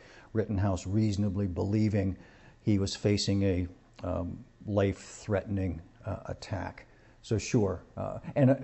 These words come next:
keeping, keeping in mind, it, it's really Rittenhouse's perception,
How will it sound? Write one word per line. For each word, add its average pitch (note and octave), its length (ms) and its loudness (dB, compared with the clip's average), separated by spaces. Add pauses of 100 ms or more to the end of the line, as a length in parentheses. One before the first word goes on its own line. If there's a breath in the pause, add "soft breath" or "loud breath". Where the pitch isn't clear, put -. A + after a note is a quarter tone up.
(140)
keeping, B2+ 400 2
keeping C#3+ 260 2
in A#2 120 4
mind, C#3+ 360 6
it, A#2+ 120 2
it's C3+ 240 2
really B2+ 440 8 (1500 loud breath)
Rittenhouse's A#2+ 840 6
perception, A2+ 1000 2